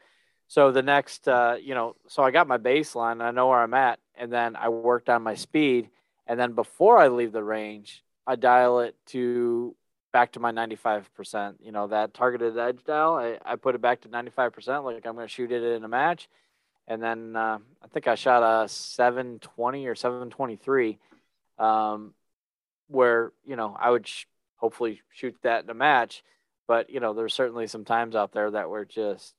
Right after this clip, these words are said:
you know, had some blazing ones, but boy, did I have some fast ones that I only hit two targets, you know, but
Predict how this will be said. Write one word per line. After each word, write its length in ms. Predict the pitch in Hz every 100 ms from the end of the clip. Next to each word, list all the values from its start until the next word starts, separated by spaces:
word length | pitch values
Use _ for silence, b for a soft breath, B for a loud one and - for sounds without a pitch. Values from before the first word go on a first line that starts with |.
| -
you 100 | 139
know, 300 | 123 104 -
had 200 | - 147
some 140 | 156
blazing 440 | 143 180 196 151 139
ones, 220 | 123 120
but 160 | - 98
boy, 320 | 127 135 123
did 160 | 113
I 120 | 120 131
have 180 | 139
some 160 | 127 107
fast 320 | 135 131 131
ones 260 | 135 127 123
that 160 | 110
I 100 | 110
only 200 | 120 123
hit 220 | 117 131 -
two 120 | 131
targets, 540 | 147 135 117 110 -
you 80 | 104
know, 200 | 107 107
but 260 | 107 104